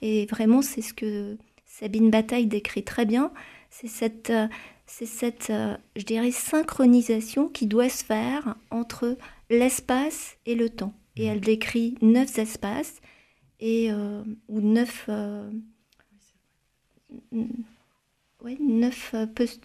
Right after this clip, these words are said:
Speaker 1: euh, positions temporelles et, euh,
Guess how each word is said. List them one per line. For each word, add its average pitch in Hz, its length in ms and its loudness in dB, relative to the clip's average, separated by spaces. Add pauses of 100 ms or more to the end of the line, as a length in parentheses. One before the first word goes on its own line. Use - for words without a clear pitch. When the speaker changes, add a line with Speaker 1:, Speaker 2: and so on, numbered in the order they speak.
(180)
Speaker 1:
euh, 220 200 -4 (140)
positions 226 500 -4
temporelles 220 640 -2 (420)
et, 220 280 0
euh, 202 460 -6